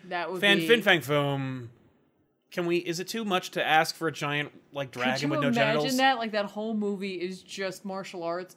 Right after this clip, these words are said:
Speaker 1: and then
Speaker 2: And then a dragon
Speaker 1: and then a
Speaker 2: shows up.
Speaker 1: dragon <laughs> shows up.
Speaker 2: Or they go to Monster Island.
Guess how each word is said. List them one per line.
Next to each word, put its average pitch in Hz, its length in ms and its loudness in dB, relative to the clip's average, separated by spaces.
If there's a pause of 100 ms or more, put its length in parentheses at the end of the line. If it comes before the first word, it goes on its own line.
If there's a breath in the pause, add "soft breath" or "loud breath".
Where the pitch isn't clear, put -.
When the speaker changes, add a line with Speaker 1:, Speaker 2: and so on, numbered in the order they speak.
Speaker 1:
and 180 120 -8
then 165 100 0
Speaker 2:
And 143 80 -6
then 151 180 6
a 123 40 2
dragon 120 560 4
Speaker 1:
and 349 100 2
then 302 140 6
a 208 40 -2
Speaker 2:
shows 226 200 -2
up. 233 60 4
Speaker 1:
dragon 339 420 0
<laughs> - 0 -
shows - 560 0
up. 247 240 -2 (160)
Speaker 2:
Or 156 120 -2
they 165 80 6
go 160 80 8
to 156 60 6
Monster 143 380 0
Island. 139 400 0